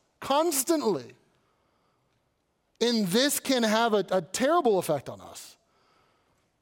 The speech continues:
Every sociologist will tell you that our attention span is decreasing as Americans.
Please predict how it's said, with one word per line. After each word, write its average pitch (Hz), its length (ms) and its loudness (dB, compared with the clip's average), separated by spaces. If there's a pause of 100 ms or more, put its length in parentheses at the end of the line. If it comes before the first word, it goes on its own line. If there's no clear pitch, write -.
(380)
Every 254 240 2
sociologist 220 680 2
will 180 100 -2
tell 208 180 0
you 226 180 0
that 180 180 2
our 175 260 2
attention 214 460 -2
span 226 360 -2
is 175 160 -4
decreasing 208 640 -4
as 165 160 -2
Americans. 196 680 -2